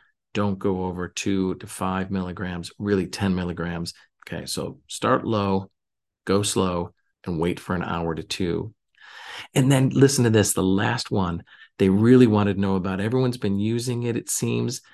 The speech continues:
Cannabis creams and salves can be amazingly effective for things like arthritis or any type of knee or joint pain. So what we love about it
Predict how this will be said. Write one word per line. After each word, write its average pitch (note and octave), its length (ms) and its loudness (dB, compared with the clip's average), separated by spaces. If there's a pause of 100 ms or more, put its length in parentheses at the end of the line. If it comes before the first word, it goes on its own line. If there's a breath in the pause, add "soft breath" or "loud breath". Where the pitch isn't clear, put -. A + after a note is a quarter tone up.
(460 loud breath)
Cannabis B2+ 500 0
creams G#2 440 -2
and F#2+ 140 -2
salves F#2 540 -2
can F#2 180 -4
be G2 140 0
amazingly F#2+ 680 0
effective F2 440 -8
for - 100 -14
things F#2 260 -6
like F2+ 140 -6
arthritis F2+ 880 -2 (600 loud breath)
or G2 340 2
any G#2+ 220 2
type F#2+ 320 -2
of F2 80 -2
knee G2 360 0
or E2+ 100 -2
joint F#2+ 460 -2
pain. D#2+ 400 -8 (520 loud breath)
So G2+ 260 2
what G2 460 -2
we A2+ 200 2
love A2+ 240 2
about G2+ 300 0
it D#2 160 -6